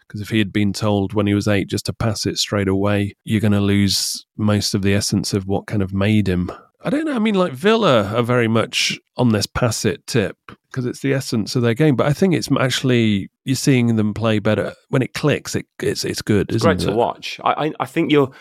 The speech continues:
Speaker 2: you, you lose, t-, to, you know, to use sort of like a Gerrardism, it's that moments of magic, isn't it? You don't get the mazy run or a thirty-yard shot 'cause that,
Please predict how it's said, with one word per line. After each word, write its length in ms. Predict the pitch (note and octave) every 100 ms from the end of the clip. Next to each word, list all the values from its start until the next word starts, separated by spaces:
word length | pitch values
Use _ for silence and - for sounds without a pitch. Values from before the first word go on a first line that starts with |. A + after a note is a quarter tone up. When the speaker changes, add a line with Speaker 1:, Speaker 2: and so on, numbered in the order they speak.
| - - _ _ -
Speaker 2:
you, 220 | C3+ A2 -
you 240 | A2 B2+
lose, 680 | A#2+ C3+ C3 C3 B2+ A#2+ - -
t-, 160 | -
to, 180 | - A#2
you 60 | G#2
know, 80 | F2+
to 140 | -
use 80 | F#2
sort 160 | - E2+
of 60 |
like 260 | F2 - -
a 40 |
Gerrardism, 640 | F2 G2 G2 F2 E2 D2+ F2
it's 120 | -
that 200 | G2+ -
moments 480 | G2 F#2+ F#2 E2 F2+
of 80 |
magic, 400 | F#2 G2 - A2
isn't 160 | G2+ G#2+
it? 60 | F2+
You 80 | F#2
don't 220 | G#2+ D#2+
get 180 | G2+ E2
the 240 | F2+ E2+ _ -
mazy 380 | G2+ F#2+ F2+ F2+
run 300 | F#2+ G2 F#2
or 380 | E2+ E2 D2+ - -
a 40 |
thirty-yard 640 | - G#2+ F#2+ F2+ F2 E2+ -
shot 300 | - G2+ -
'cause 260 | - E2+ - _ _ - -
that, 100 | -